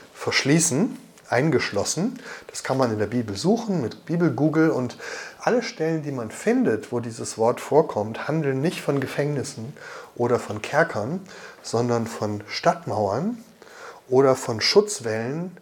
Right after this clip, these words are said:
in Kriegen, in Kämpfen. Ein Schutzwall, den man aufrichtet, mit dem man sich einschließt, um den angreifenden Feind abzuwehren. Die Stadtmauer, die den Angriff der feindlichen Horden abwehrt.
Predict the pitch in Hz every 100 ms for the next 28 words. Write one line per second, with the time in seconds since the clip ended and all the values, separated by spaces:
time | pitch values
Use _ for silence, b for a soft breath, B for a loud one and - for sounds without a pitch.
0 | B B B B - 127 131 - 165 113
1 | 80 - 120 104 - 131 123 - - -
2 | _ _ _ _ - 101 - 196 196 -
3 | 131 131 117 104 104 117 147 - 110 -
4 | 135 - B B B 104 104 101 - 110
5 | - 110 104 98 98 - 127 170 - 123
6 | 135 - 143 175 196 B B - 120 113
7 | 151 175 135 131 131 131 117 110 - 123
8 | 131 131 110 - - 95 90 95 - -
9 | B B B B B B - 117 110 -
10 | 156 165 127 113 117 127 120 113 113 110
11 | 107 131 165 143 135 - 117 - 127 135
12 | 127 120 123 101 117 127 123 110 104 -
13 | - - - -